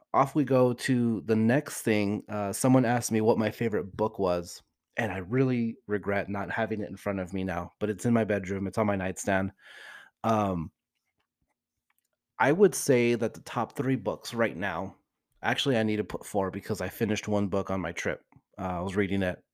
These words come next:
on, on the flights that we were taking and then at night before bed. Um,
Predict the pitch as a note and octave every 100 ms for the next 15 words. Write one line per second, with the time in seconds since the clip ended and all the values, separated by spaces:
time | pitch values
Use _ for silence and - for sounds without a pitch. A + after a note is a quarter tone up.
0 | _ G2+ F2+ C#2+ D#2+ - G#2 F#2 - G2
1 | F#2 - - - G2 F#2+ G2 F2+ F#2 F#2+
2 | E2 E2 C2+ F2 A2 C#2+ C2+ G2 - E2+
3 | - F2 D#2 D#2+ E2+ _ - - - -
4 | - - - - - - B2 A#2 A#2 A2
5 | G#2+